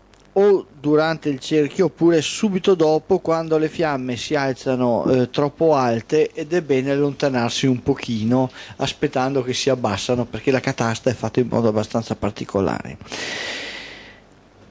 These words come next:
Quando il fuoco si abbassa un po', viene declamato solennemente l'inno al fuoco.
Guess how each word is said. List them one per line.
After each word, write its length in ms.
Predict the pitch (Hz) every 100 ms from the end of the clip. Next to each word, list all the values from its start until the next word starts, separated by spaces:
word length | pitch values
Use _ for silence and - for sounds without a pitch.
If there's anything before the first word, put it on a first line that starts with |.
| _ _ - - - - -
Quando 300 | - 240 269
il 60 | 185
fuoco 300 | 190 185 180
si 140 | -
abbassa 480 | 196 151 127 127 165
un 120 | 175
po', 300 | 156 170 - -
viene 440 | 151 160 202 165 151
declamato 760 | 170 180 175 156 131 113 123
solennemente 840 | 110 143 147 170 165 131 135 165
l'inno 340 | 151 127 131 131
al 80 |
fuoco. 540 | 117 123 113 104 113